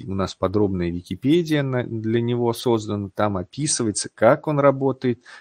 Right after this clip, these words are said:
как им лучше правильно пользоваться, чтобы получить максимально, а, правильные результаты,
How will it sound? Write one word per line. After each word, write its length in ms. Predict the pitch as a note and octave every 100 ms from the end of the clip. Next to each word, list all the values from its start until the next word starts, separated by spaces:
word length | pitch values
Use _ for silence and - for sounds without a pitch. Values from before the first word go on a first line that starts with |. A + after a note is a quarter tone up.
| _
как 280 | - A#2 -
им 300 | F#2 F2+ - - -
лучше 400 | G#2+ C3 - -
правильно 580 | F2 - G#2 G#2 F#2 F2
пользоваться, 540 | - B2 D#3 D#3 C#3 -
чтобы 240 | - G2+ -
получить 500 | G2 F#2 - B2+ -
максимально, 760 | F#2 - F2 G2+ A#2+ A2+ F#2+
а, 580 | - E2 F2 E2+ E2+ E2+ - - F#2 F#2+ - _ _ _
правильные 520 | G#2+ G#2 G#2+ G#2+ G#2
результаты, 680 | G2 G2 G#2 F#2+ F#2 F2 -